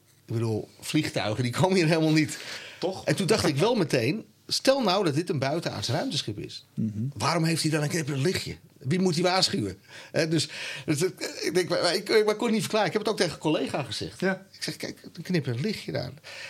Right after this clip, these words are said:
Speaker 1: En uiteindelijk, wat was het? Eh, het was een satelliet. Sa-, satellieten die draaien.
Speaker 3: Ja.
Speaker 1: Eh,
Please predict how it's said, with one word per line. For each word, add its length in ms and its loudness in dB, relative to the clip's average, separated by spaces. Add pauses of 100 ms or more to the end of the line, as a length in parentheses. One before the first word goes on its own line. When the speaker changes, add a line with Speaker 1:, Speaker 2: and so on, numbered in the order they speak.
Speaker 1:
En 160 2
uiteindelijk, 460 2
wat 140 0
was 200 0
het? 240 -6 (840)
Eh, 500 0
het 240 -2
was 120 0
een 60 0
satelliet. 400 -2
Sa-, 220 -2
satellieten 520 -2
die 160 0
draaien. 560 -2
Speaker 3:
Ja. 160 0
Speaker 1:
Eh, 280 -6